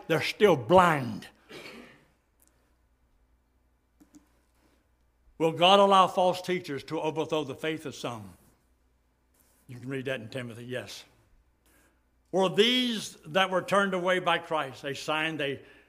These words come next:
never really wanted to go to heaven?" Or is it possible they did want to go to heaven, but they wind up trusting in their works to get into heaven? You may be sitting here right now, and you want to go to heaven when you die. But if you're trusting in your works to get you there,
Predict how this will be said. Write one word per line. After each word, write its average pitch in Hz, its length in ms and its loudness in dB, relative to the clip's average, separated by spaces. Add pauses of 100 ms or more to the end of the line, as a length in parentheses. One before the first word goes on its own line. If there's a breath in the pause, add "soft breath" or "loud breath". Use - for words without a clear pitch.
(420 soft breath)
never 208 400 6
really 208 240 6
wanted 175 300 0
to 151 60 -8
go 151 140 -4
to 143 120 -6
heaven?" 107 320 -10 (840 loud breath)
Or 254 200 12
is 233 80 6
it - 160 0
possible 196 640 4
they 185 160 10
did 208 260 8
want 185 180 6
to 156 40 -2
go 165 140 2
to 160 100 2
heaven, 156 320 4 (160 loud breath)
but 160 200 -2
they 175 120 6
wind 170 360 2
up - 120 -2
trusting 170 460 0
in 156 160 -2
their 147 120 2
works 151 360 2
to 147 100 -8
get 135 160 -4
into 131 160 -8
heaven? 120 320 -6 (460 loud breath)
You 226 240 6
may 202 140 6
be 185 140 0
sitting 208 320 0
here 202 120 2
right 208 200 4
now, 202 220 -2 (160 loud breath)
and 180 160 2
you 233 140 4
want 233 180 8
to 196 60 0
go 220 100 4
to 226 100 6
heaven 190 220 6
when 185 120 -2
you 185 120 -2
die. 156 320 0 (720 soft breath)
But 185 120 4
if 180 120 0
you're 254 120 8
trusting 247 440 4
in 208 160 2
your 220 160 8
works 233 300 8
to 190 100 2
get 220 240 2
you 196 100 2
there, 214 260 4